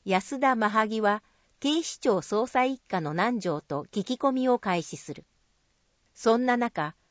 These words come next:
荒川区内で女性の変死体が見つかると、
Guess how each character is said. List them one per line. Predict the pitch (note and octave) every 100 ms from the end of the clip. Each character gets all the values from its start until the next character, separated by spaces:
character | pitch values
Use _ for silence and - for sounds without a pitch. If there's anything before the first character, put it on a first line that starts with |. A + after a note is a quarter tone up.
| _ _ -
荒 | F#3+ A#3
川 | B3 A#3+ A#3+
区 | B3+
内 | A3 F3+ D#3
で | D3 -
女 | F3+ F3+
性 | B3+ C4+
の | C4 B3
変 | A3+ A#3+
死 | A#3+
体 | - A#3 A3+
が | A3
見 | G#3
つ | -
か | - G3+
る | G3+
と、 | G#3 G3